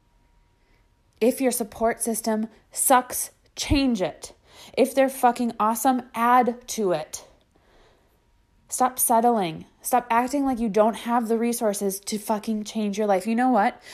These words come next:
You know what's insane to me? And I probably shouldn't even tell you this because <laughs> I am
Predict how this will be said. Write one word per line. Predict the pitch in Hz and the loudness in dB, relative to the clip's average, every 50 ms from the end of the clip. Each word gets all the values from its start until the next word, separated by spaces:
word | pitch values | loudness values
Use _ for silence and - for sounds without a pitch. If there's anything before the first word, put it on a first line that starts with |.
| - - | -16 -4
You | - 233 | -2 0
know | 240 285 | 2 2
what's | 302 302 302 | 2 0 0
insane | - 226 220 208 - - 233 214 214 214 220 220 | 0 0 2 4 2 2 2 0 -2 -2 -2 -2
to | 220 - 254 | -4 -4 -4
me? | 240 240 240 240 247 240 233 _ _ _ _ _ _ _ _ _ _ _ _ _ _ _ _ - - - - - _ _ _ _ _ - | -4 -2 -2 0 -2 -2 -4 _ _ _ _ _ _ _ _ _ _ _ _ _ _ _ _ -20 -20 -20 -20 -20 _ _ _ _ _ 0
And | 233 240 226 - | 0 0 2 2
I | 226 262 | 0 0
probably | 254 - - 294 311 339 320 | 0 2 2 2 2 2 4
shouldn't | - 339 277 269 | 2 2 2 2
even | 254 233 208 | 0 0 -2
tell | - - 214 208 | -4 0 2 2
you | 214 226 226 | 2 2 2
this | 196 180 156 185 - | 2 0 0 0 -4
because | - 202 196 - 208 196 185 185 - | -8 -8 -6 -2 -2 -2 -2 -2 -4
<laughs> | 196 190 - - - 214 - | -8 0 6 6 6 6 4
I | 208 233 254 233 262 254 - | 0 0 0 2 2 0 -2
am | - 233 220 220 208 208 | -2 -2 -2 -2 -2 -6